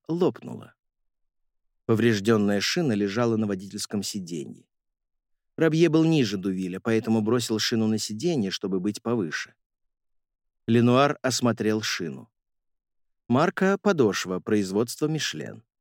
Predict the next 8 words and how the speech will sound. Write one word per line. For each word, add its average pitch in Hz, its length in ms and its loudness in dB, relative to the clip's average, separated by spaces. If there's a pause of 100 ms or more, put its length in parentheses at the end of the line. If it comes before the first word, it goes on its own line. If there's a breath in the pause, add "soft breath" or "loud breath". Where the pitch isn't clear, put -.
(520)
Та 139 120 0
самая, 95 460 2
которую 104 480 0
со 110 140 -4
всех 135 260 -2
страниц 113 600 -2
французских 107 560 -4
газет 104 440 -4